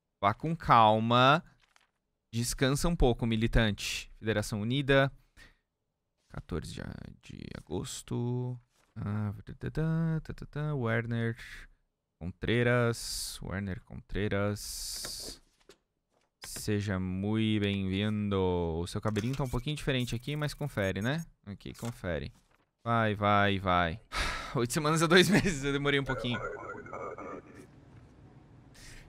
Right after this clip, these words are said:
Bebe água, militante, é verdade. Deixa eu beber água, inclusive. Tô falando demais aqui. Você vem, eu dou boa menina.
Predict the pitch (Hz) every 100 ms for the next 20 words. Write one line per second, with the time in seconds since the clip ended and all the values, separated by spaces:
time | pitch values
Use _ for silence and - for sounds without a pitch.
0 | - 123 123 143 147 139 135 131 120 127
1 | 135 120 113 127 120 131 139 120 110 117
2 | 117 110 110 - 113 127 143 123 113 110
3 | 104 _ _ - 120 131 117 143 160 -
4 | - _ _ - 139 135 113 135 127 123
5 | 127 120 117 110 90